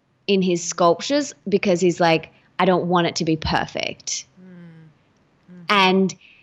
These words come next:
Speaker 1: I don't want anyone to think that Nick and I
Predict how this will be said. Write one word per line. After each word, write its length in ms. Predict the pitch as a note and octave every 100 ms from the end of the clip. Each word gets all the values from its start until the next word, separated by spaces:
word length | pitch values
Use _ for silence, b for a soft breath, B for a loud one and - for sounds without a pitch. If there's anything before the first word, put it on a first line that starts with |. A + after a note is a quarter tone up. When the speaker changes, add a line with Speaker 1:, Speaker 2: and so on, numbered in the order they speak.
| b b _ _ _ _ _ _ _ _ _ _ -
Speaker 1:
I 160 | G#3+ A3
don't 220 | C4 G#3+
want 200 | G#3 G3
anyone 520 | F#3+ G3 G3+ F#3+ F3 F3 F#3+
to 200 | E3 - -
think 720 | - - F#3+ E3 - - - F#3
that 280 | F3+ D3+ - _ _ _
Nick 320 | G3+ G3+ G3
and 140 | G3 F3
I 560 | E3+ D#3 D3+ D#3 D#3